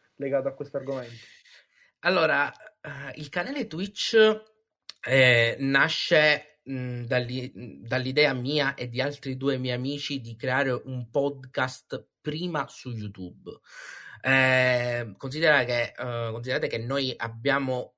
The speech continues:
Speaker 2: eh, s-, sia io che gli altri due ragazzi, dei canali su YouTube che un tempo funzionavano, eh, regolarmente, ora ne è rimasto solo uno di questi canali che funziona regolarmente e che lo gestisce sempre uno di questi ragazzi.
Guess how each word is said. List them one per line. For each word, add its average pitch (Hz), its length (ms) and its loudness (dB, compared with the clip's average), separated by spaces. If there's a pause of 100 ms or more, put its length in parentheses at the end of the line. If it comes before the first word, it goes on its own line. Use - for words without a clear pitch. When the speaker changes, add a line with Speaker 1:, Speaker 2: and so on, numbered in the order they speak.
Speaker 2:
eh, 110 680 -4
s-, - 200 -14 (140)
sia - 360 -6
io 123 280 -4
che 107 140 -12
gli 107 80 -10
altri 123 260 -10
due 117 140 -4
ragazzi, 123 640 -6
dei 123 160 -8
canali 123 680 0
su - 180 -18
YouTube 131 420 -8
che 117 260 -4
un 131 240 -12
tempo 113 440 -6
funzionavano, 113 840 -2 (340)
eh, 113 220 0
regolarmente, 123 920 0
ora 113 240 -4
ne 110 120 -6
è 110 40 -6
rimasto 117 420 -8
solo 117 440 -2
uno 135 240 -2
di 107 120 -10
questi 117 280 -10
canali 123 400 0
che 107 180 -10
funziona 117 380 -6
regolarmente 110 520 -8
e - 20 -20
che 107 100 -12
lo 104 80 -10
gestisce 107 420 -8
sempre 101 300 -8
uno 104 140 -8
di 104 80 -12
questi 110 260 -14
ragazzi. 123 580 -6